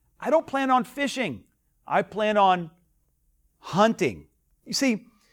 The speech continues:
you need a different kind of bait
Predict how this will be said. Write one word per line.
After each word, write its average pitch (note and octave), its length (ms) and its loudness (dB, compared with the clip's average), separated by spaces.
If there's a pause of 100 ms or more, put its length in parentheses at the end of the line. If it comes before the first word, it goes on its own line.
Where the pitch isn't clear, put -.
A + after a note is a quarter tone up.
(840)
you G#3 140 -2
need D4 480 2
a F#3 80 -2
different A#3+ 560 -2
kind G3+ 320 -2
of C3+ 220 -6
bait D#3+ 420 -4